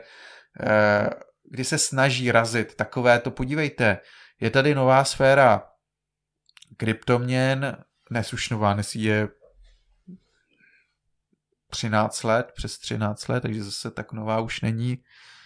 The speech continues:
Eh, a je to něco, co je vysoce rizikové, vysoce spekulativní. Když si s tím chcete hrát, tak si s tím hrajte. Dokonce,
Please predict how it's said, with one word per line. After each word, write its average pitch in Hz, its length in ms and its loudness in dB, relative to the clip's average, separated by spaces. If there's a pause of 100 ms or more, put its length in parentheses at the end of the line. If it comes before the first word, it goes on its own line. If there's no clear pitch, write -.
(1200)
Eh, 113 360 6 (640)
a 131 60 8
je 135 80 8
to 175 120 6
něco, 160 280 4
co 165 200 4
je 117 300 8 (420)
vysoce 120 420 0
rizikové, 147 520 2
vysoce 131 340 0
spekulativní. 139 760 -2
Když 120 180 0
si 143 120 2
s - 80 -10
tím 123 180 -4
chcete - 380 -2
hrát, 127 300 6
tak 120 120 -6
si - 100 -12
s - 80 -10
tím 117 160 -6
hrajte. 147 760 2 (1000)
Dokonce, 117 600 2